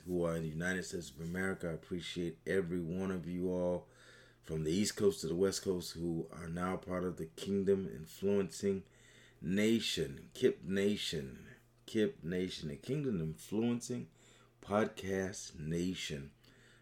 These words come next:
I hope you are enjoying some of the reels that I'm producing on Facebook and, uh, Instagram. Um, and you can just look up my name, Derek L. Calhoun, and you'll find me, uh,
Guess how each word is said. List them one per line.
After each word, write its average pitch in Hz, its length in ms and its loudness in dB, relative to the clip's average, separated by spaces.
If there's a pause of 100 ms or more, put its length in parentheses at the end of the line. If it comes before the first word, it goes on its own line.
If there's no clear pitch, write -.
I - 60 -8
hope 85 260 -2
you 92 280 4
are 82 160 0
enjoying 90 520 2
some 87 160 -6
of 78 80 -2
the 80 60 -4
reels 98 460 8
that 76 180 -2 (120)
I'm 80 420 -8 (200)
producing 85 540 0
on 78 100 -2
Facebook 110 720 2
and, 73 200 -8 (540)
uh, 64 440 -6 (120)
Instagram. 107 880 4 (540)
Um, 76 520 -6 (100)
and 80 220 -4
you 87 100 -6
can 98 80 -8
just 117 220 4
look - 100 2
up - 80 4
my 117 140 4
name, 90 340 4
Derek 90 500 0
L. 92 400 0
Calhoun, 87 680 -2 (520)
and 78 120 -6
you'll 80 220 0
find 90 480 0
me, 85 320 -2 (440)
uh, 80 500 -6